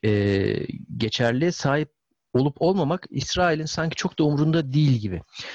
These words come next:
Şimdi şu manzaradan dolayı yani işte, e, Gazze'den, Batı, Gazze'den, Hiz-, e, Güney Lübnan'dan falan atılan roketler, bu roketlerin işte İsrail'de,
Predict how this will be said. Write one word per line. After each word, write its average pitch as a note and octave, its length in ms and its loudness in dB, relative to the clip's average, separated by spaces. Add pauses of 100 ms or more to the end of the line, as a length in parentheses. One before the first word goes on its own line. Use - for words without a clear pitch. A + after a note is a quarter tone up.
(160)
Şimdi A#2 300 2
şu - 300 0
manzaradan A#2 720 0
dolayı G2+ 360 -2
yani A2 300 2
işte, - 240 -6
e, G#1+ 460 -6 (240)
Gazze'den, G#2+ 600 -2
Batı, - 320 -2 (160)
Gazze'den, G#2 420 -2
Hiz-, A2 220 -2
e, G2 300 -4
Güney A#2 340 0
Lübnan'dan G#2+ 400 0
falan A2+ 180 0
atılan A2+ 280 -2
roketler, A2+ 580 -2
bu A#2 60 0
roketlerin A2 400 0
işte - 180 -6
İsrail'de, G#2+ 600 0